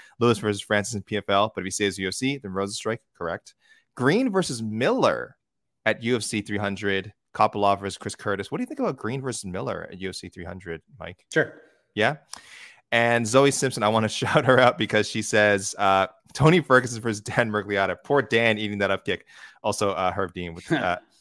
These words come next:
Speaker 1: Herb Dean with that slide during the main event. One of the best stoppages I've seen ever. So there you go. A little, uh, creativity there.
Speaker 2: See a lot of, uh, Wonder Boy M V Ps. I don't, I, like,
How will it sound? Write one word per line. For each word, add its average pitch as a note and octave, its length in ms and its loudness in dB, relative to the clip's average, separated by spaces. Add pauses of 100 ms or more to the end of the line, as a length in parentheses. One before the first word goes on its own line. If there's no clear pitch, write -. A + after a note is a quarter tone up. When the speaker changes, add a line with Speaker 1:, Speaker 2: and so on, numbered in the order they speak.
Speaker 1:
Herb C#3+ 240 6
Dean B2 300 2
with A2 120 -8
that G2 120 2
slide G#2 440 2
during F#2+ 140 -10
the F#2 60 -12
main F#2 140 -10
event. F2+ 320 -10
One F#2 100 -12
of F2+ 60 -12
the F2 120 -16
best F2+ 140 -8
stoppages E2 500 -10
I've E2+ 160 -12
seen E2 360 -16
ever. E2 260 -20
So - 360 -16
there F2+ 100 -18
you - 60 -18
go. - 80 -20
A - 40 -18
little, F2 220 -10
uh, E2 160 -8 (380)
creativity - 500 -14
there. - 160 -20 (1300)
Speaker 2:
See B2+ 80 -2
a A#2+ 40 0
lot A2+ 260 0
of, G#2 140 -4
uh, G2+ 240 -2
Wonder A2 260 -2
Boy G#2 200 -2
M G2 160 -6
V G2+ 520 -6
Ps. F#2+ 200 -10
I A2 80 -2
don't, A2+ 220 -8
I, A2+ 160 -12 (240)
like, B2+ 280 -12